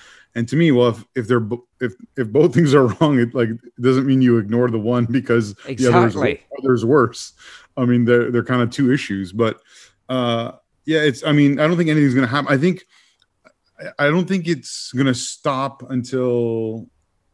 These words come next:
Speaker 1: um, something more drastic happens. I think you could see something. I, I'm, I don't know. Th-, this Gold Cup, certain things could unfold. Obviously, it's going to be interesting what happens in those games that, for World Cup qualifying that they have to play behind closed doors,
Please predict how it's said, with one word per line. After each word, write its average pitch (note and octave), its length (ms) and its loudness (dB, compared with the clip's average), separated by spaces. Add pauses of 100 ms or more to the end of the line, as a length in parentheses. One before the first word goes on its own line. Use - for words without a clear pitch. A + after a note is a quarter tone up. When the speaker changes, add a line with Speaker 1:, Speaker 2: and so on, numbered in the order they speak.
(120)
Speaker 1:
um, G#2 720 -8
something C3 320 -2
more A#2+ 140 2
drastic A2 400 -4
happens. E3 540 -8 (340)
I C#3 80 0
think C#3 260 -2
you C#3+ 120 -6
could F#3+ 260 -6
see F3+ 140 -4
something. C#3 380 -2
I, C3+ 120 -6 (100)
I'm, C#3 140 -2
I C#3 220 0
don't D3+ 180 0
know. A#2 60 -2
Th-, B2 200 -4
this B2+ 200 -6
Gold B2 260 -2
Cup, C3 240 -6
certain - 420 -6
things A#2 240 -4
could - 160 -10
unfold. A#2 440 -8
Obviously, C3 500 -10 (380)
it's C3 180 -6
going D#3 300 2
to E3 60 0
be D3+ 140 -4
interesting C3 460 -2
what A#2+ 140 -2
happens B2 400 -4
in A#2+ 80 0
those A2+ 200 0
games A2 360 -2
that, A2 100 -8 (240)
for A#2 120 -8
World A2 260 -4
Cup G#2+ 100 -16
qualifying A2+ 440 -4
that G#2 200 -8
they G#2 140 -8
have A2 160 -8
to G#2+ 100 -10
play G#2+ 320 -8
behind G#2+ 320 -8
closed G2+ 240 -10
doors, A#2+ 380 -6